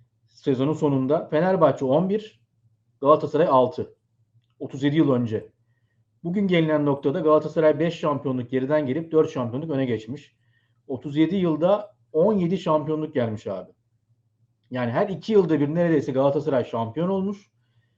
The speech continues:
ve muazzam bir otuz yedi yılda bir hegemonya kurmuş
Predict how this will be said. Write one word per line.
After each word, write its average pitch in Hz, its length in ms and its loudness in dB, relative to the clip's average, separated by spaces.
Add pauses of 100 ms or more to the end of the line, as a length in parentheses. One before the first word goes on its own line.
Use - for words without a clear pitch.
(200)
ve 135 80 -6
muazzam 160 640 4
bir 180 200 -4
otuz 143 340 -6
yedi 151 200 0
yılda 139 340 0
bir 170 100 -2
hegemonya 147 500 0
kurmuş 147 480 -6